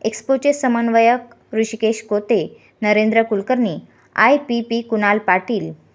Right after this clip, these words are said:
एक्स्पो कमिटी प्रमुख मनोज खिवनसरा, उपाध्यक्ष अनिल आहेर, उदय घुगे, श्यामकुमार साबळे, प्रवीण तिदमे, कामगार विकास उपायुक्त विकास माळी व मुख्य प्रयोजक दीपक बिल्डर्स अँड डेव्हलपर्सचे संचालक दीपक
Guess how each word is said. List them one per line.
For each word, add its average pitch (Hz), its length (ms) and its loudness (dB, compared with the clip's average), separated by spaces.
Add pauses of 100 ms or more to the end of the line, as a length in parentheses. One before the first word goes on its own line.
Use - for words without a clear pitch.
(180)
एक्स्पो 262 360 -2
कमिटी 240 420 0
प्रमुख 226 400 0
मनोज 214 380 -2
खिवनसरा, 214 580 0 (340)
उपाध्यक्ष 254 600 2
अनिल 220 400 0
आहेर, 202 400 2 (140)
उदय 202 280 2
घुगे, 214 420 0
श्यामकुमार 214 640 0
साबळे, 202 500 0 (420)
प्रवीण 233 340 2
तिदमे, 226 460 -2
कामगार 208 520 2
विकास 226 380 0
उपायुक्त 208 500 2 (680)
विकास 214 420 2
माळी 202 480 2
व 233 60 6
मुख्य 233 320 0
प्रयोजक 240 480 2 (120)
दीपक 214 300 0
बिल्डर्स 208 640 0
अँड 196 240 -4
डेव्हलपर्सचे 208 600 0
संचालक 208 520 0
दीपक 202 340 -2